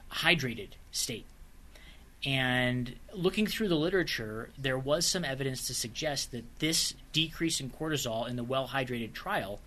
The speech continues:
could be due to the interaction with cortisol secretion and, uh, vasopressin or antidiuretic hormone, which has one function to help you retain water,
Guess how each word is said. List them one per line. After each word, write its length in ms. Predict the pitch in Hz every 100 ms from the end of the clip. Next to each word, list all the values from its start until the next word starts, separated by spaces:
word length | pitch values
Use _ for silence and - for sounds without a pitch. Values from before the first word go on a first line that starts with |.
| - - - -
could 240 | - 240
be 140 | 208 208
due 260 | 151 151
to 140 | 147 139
the 160 | 139
interaction 580 | 151 143 143 139 - 135
with 160 | 120 -
cortisol 420 | 202 214 139 123
secretion 640 | - - 123 110 120 117 - - - -
and, 540 | 214 139 120 120 123 - - - - - -
uh, 240 | 123 117
vasopressin 800 | 117 151 147 143 131 117 127 123
or 180 | 123 123
antidiuretic 640 | 131 123 127 113 110 117
hormone, 340 | - 110 98 - - - - - - - -
which 440 | 139 139 - - - - -
has 320 | - 139 131 131
one 400 | 127 120 170 214
function 420 | 131 117 117 117
to 60 | 113
help 200 | 120 120
you 60 |
retain 340 | 113 104 196 185
water, 260 | 92 98